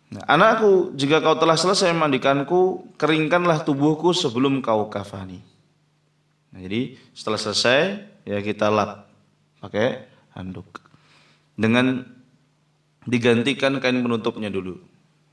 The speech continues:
ya, kalau, kalau perlu. Kemudian dikafani. Nah, tahukah kau cara mengkafaniku? Balutlah tubuhku dengan tiga lembar kain berwarna putih.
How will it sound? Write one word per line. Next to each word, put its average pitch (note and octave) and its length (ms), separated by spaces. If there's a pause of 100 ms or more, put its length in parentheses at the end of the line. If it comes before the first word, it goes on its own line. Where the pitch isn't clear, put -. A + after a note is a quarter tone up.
ya, G2 240 (240)
kalau, F#2 400 (320)
kalau D#2 160
perlu. A#2+ 320 (1200)
Kemudian D#3+ 400
dikafani. B2 480 (320)
Nah, - 160
tahukah A3+ 400
kau A#3 240
cara G3+ 160
mengkafaniku? D3+ 1040 (1400)
Balutlah G3 480
tubuhku A3 520
dengan D#3+ 320
tiga D#3 280
lembar D#3 400
kain F3+ 280
berwarna C3 440
putih. A#2+ 520